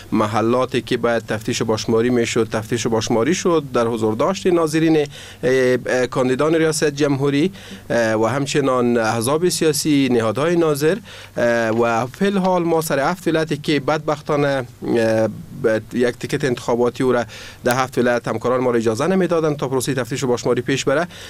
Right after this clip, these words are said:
اه، ه-، شش ولایتش تمام شده، یک ولایت باقی مانده که فردا به خیر ولایت بغلان هم هفتصد و دوازده محل، اه، تفتیش و باشماریش تمام می‌شه.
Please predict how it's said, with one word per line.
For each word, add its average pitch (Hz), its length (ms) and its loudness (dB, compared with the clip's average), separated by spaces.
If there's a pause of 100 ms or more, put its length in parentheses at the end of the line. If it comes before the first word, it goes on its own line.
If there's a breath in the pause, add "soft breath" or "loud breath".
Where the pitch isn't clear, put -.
(160 loud breath)
اه، 120 720 0
ه-، - 20 0
شش 143 280 -4
ولایتش 135 260 -2
تمام 156 300 0
شده، 160 380 0
یک 143 120 -6
ولایت 135 360 -2
باقی 120 460 2
مانده 151 260 2
که 147 120 -6
فردا 123 360 0
به 131 80 -4
خیر 127 500 0
ولایت 120 260 0
بغلان 123 360 0
هم 143 220 0 (300 loud breath)
هفتصد 127 320 -2
و 117 40 -8
دوازده 113 280 0
محل، 123 420 0
اه، 113 440 2
تفتیش 113 400 -6
و 120 40 -2
باشماریش 113 400 0
تمام 156 280 0
می‌شه. 180 260 0